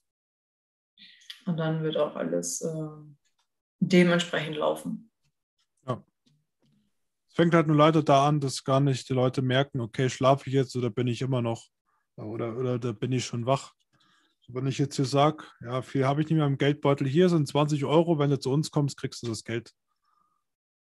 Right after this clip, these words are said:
Speaker 2: Und automatisch hast, hab ich mehr Gehör von dir, als wenn Jenny irgendwie sagt, „Komm zu uns.“ Komisch. Bist du nur ein Stück Papier?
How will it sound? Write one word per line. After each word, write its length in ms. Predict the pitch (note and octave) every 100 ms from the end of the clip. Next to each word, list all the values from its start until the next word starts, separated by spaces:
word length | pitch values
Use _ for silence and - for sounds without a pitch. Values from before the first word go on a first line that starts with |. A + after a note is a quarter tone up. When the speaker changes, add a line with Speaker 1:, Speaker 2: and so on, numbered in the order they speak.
| _ _
Speaker 2:
Und 240 | A#2 A2+ A2+
automatisch 580 | C#3 D3 C#3+ D3 D3+ -
hast, 320 | C#3 - -
hab 380 | C3+ C#3 C#3 C#3
ich 260 | C#3+ - - _ _ -
mehr 200 | C#3+ D#3
Gehör 280 | D3+ D#3
von 240 | D#3 D3+ C3+
dir, 240 | E3+ F3
als 200 | D3 -
wenn 120 | D3 C3+
Jenny 400 | D3 D3+ C3+ - _ _
irgendwie 260 | C3 B2+ B2+
sagt, 260 | - B2+
„Komm 220 | B2+ B2 B2
zu 140 | -
uns.“ 380 | A2+ A2 - - _ _ _ _
Komisch. 460 | - D3+ C3+ A2 - _ _ - - _ - - _ _ _ _ -
Bist 140 | - C3
du 40 |
nur 100 | C3
ein 40 |
Stück 200 | B2 C#3+ -
Papier? 460 | B2 D3+ D3+ C#3+